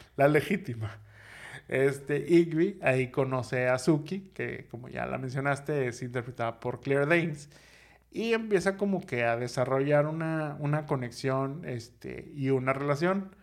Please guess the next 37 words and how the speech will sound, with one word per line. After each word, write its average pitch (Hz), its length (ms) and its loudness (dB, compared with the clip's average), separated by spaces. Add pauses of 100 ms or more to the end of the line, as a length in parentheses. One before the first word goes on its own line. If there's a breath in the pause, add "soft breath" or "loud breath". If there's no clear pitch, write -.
(440 soft breath)
pero 170 400 6
pues 139 260 -2
irónicamente 139 1000 -2
más 139 380 2
adelante 135 560 2
se 131 200 -2
volverá 117 520 -2
una 127 340 -4
de 123 100 -2
sus 117 260 -6
mayores 123 680 -2
decepciones, 180 840 2 (100)
no 151 240 -4
solo 196 260 4
amorosas 170 640 2
creo 151 200 0
yo, 151 180 2
sino 147 460 -4
que 123 120 -8
incluso 143 600 -4
en 123 240 -6
la 104 100 -6
vida, 123 380 -2
o 113 40 -12
sea, 117 360 -6 (580 loud breath)
como, 135 640 0 (460)
como 139 320 4
esas, 165 340 2
esas 165 280 0
personas 151 440 0
que 170 80 0
de 135 120 4
pronto 131 320 -4
las 160 220 0
tienes 143 300 0
en 143 160 -2
una 151 420 0